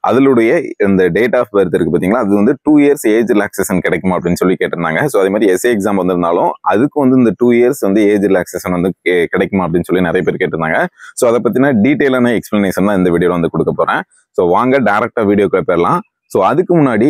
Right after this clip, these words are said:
நான் அறிவரசன் vlogs அப்படின்னு சொல்லி ஒரு சேனல் வந்து ரன் பண்ணிட்டு இருக்கேன். முடிஞ்சா டிஸ்கிரிப்ஷன்ல லிங்க் கொடுத்துருக்கேன், அதை கிளிக் பண்ணி சப்ஸ்கிரைப் பண்ணி சப்போர்ட் பண்ணுங்க. வாங்க டைரக்டா வீடியோக்குள்ள போயிடலாம். So, நல்லா ஒண்ணு புரிஞ்சுக்கோங்க,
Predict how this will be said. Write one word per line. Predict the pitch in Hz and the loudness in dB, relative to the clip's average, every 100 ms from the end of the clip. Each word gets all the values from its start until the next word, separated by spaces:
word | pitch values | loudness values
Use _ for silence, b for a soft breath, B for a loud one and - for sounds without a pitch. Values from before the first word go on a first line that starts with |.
| - | 0
நான் | - 87 | -4 0
அறிவரசன் | 117 120 117 101 | 2 2 0 -4
vlogs | - 92 90 | -2 -2 0
அப்படின்னு | 95 85 92 | -2 -2 0
சொல்லி | 95 95 | 2 2
ஒரு | 87 | 0
சேனல் | - 101 104 92 | -4 -4 0 0
வந்து | 92 92 | 2 2
ரன் | 92 87 | 0 -2
பண்ணிட்டு | 92 85 76 | -2 -2 -2
இருக்கேன். | 78 107 185 - B B | -2 -2 -4 -6 B B
முடிஞ்சா | 101 131 131 143 147 92 | 0 2 2 2 0 -2
டிஸ்கிரிப்ஷன்ல | 117 - 147 - 113 98 | -2 0 -2 0 0 2
லிங்க் | 92 120 | 2 0
கொடுத்துருக்கேன், | 104 87 110 101 | 0 0 0 0
அதை | - | 0
கிளிக் | 107 - | -2 -2
பண்ணி | 117 117 135 - - | 0 0 -2 -6 -6
சப்ஸ்கிரைப் | - - 143 117 | -6 -2 -2 -2
பண்ணி | 104 117 | 0 -2
சப்போர்ட் | 117 92 80 92 | -2 -4 -2 -4
பண்ணுங்க. | 92 85 85 120 53 | -2 -2 -2 -4 -4
வாங்க | 92 101 98 | -2 0 0
டைரக்டா | 82 82 95 | 0 -2 -2
வீடியோக்குள்ள | 85 85 - 87 | 0 -2 -2 -2
போயிடலாம். | 80 82 143 - B B - | 0 0 -2 -4 B B -2
So, | 117 113 - _ 107 | 2 2 0 _ -2
நல்லா | 135 190 | 2 2
ஒண்ணு | 175 120 | 2 0
புரிஞ்சுக்கோங்க, | 131 123 107 95 92 | 2 2 2 2 0